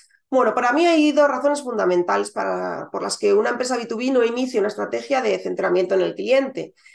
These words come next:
La primera es la falta de datos de muchas empresas que les dificulta entender cuáles de todos sus clientes son más rentables, no los que ingresan más,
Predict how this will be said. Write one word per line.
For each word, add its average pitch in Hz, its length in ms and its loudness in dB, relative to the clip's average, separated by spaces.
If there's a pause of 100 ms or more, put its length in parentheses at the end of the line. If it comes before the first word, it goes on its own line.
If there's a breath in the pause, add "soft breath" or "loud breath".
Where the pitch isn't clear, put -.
La 247 160 2
primera 320 520 4
es 302 300 4
la 233 200 -2
falta 247 380 -2
de 285 140 -2
datos 240 300 -2
de 269 80 -4
muchas 226 260 -6
empresas 220 640 -4
que 285 100 0
les 285 100 0
dificulta 294 460 -2
entender 254 540 0 (400 soft breath)
cuáles 285 420 2
de 190 80 -2
todos 233 220 -4
sus 285 160 -8
clientes 277 500 0
son 247 220 -4
más 262 100 2
rentables, - 720 -8 (180 soft breath)
no 311 220 4
los 277 280 2
que 208 120 -2
ingresan 190 440 0
más, - 540 -6